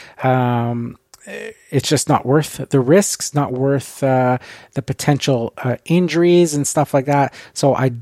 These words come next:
you know, absolutely do not recommend that. In fact, I probably would not even recommend renting a ladder, um, higher than, you know, twenty foot. If you have a standard, like, twenty foot extension ladder, uh, that would be sort of like the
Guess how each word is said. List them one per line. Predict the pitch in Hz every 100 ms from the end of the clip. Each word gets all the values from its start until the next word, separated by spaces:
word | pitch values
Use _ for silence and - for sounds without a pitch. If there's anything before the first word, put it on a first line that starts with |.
| -
you | 202
know, | 143 -
absolutely | 139 - 143 143 127
do | 120 139
not | 135 120
recommend | 127 - 123 123 123
that. | 127 127
In | 139
fact, | - 135 -
I |
probably | 131 - 180 175 156
would | 135 147 127
not | 135 135
even | 127 127 123 113 - - -
recommend | 135 135 135 135 120 110 120
renting | 127 135 - 156
a | 143 139
ladder, | 139 147 156 160 - - - _
um, | 131 135 135 131
higher | 120 - 143 143 139
than, | 143 143 131 _ _ _
you | 151
know, | 139 -
twenty | - 160 156
foot. | - 185 -
If | 139
you | 131
have | 131
a | 120 98 -
standard, | - 135 135 135
like, | 123 -
twenty | - 139
foot | - 135
extension | - - 151 139 147
ladder, | 139 143 143 143 - - - -
uh, | 127
that | 127 131 139
would | 131
be | 135 127
sort | - 131
of | 120
like | 113 107
the | 110